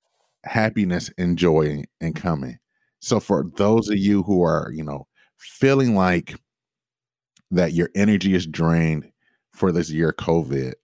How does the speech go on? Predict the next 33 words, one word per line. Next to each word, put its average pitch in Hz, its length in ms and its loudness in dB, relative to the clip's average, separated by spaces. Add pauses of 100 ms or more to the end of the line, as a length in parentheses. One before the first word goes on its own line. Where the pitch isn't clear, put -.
(140)
know 85 380 0
that 80 340 0 (420)
this 95 320 -2
time 90 640 -2 (280)
too 82 460 0 (580)
will 87 140 0
pass - 640 -2 (960)
and 92 200 0
we 92 160 2
will 98 300 4
be 92 180 0
able 90 340 2
to 82 320 -4
work 78 480 -2
through 85 340 2
it, 80 180 0 (600)
get 107 300 -2
through 107 180 2
the 85 120 0
struggle 78 680 0 (300)
and 82 140 -4
make 87 180 0
it - 80 -4
to 92 100 -4
the 78 200 0
other 73 180 -2
side. 87 520 -2 (520)
And 101 100 -2
we're 98 100 2
gonna 92 200 2
feel 90 240 0
so 98 320 -2
much 90 480 -2